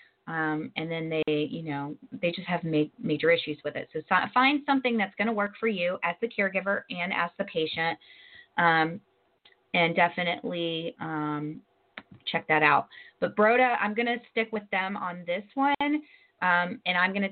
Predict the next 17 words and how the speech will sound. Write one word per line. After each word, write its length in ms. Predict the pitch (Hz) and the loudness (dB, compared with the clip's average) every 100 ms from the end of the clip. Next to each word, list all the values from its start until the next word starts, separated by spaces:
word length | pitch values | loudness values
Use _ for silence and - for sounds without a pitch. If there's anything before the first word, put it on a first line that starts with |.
| 185 | 0
tell 160 | 196 | 0
you 160 | 196 196 196 | 2 -2 -2
for 80 | 180 | 0
any 320 | 185 214 254 | 2 2 2
other 240 | 208 226 | 4 4
wheelchairs, 720 | 220 214 214 - 226 233 254 254 _ _ _ _ _ _ _ _ _ _ | 4 2 0 2 4 6 2 -2 _ _ _ _ _ _ _ _ _ _
for 120 | 196 | -4
your 340 | 180 180 190 214 | -2 0 2 4
loved 320 | 226 214 208 | 4 2 0
one's 200 | 220 214 - | 0 -2 -4
specific 500 | - - 190 208 202 | -12 -6 -4 -4 -6
needs, 320 | 190 180 175 _ - - - | -6 -6 -10 _ -20 -8 2
have 260 | 190 196 | 4 4
your 120 | 220 | 4
neurologist 680 | 220 220 214 208 202 196 170 _ - | 4 6 6 4 2 -4 -6 _ -6
put 220 | 190 - | -6 -6
in 420 | - 180 170 165 | -6 -6 -6 -8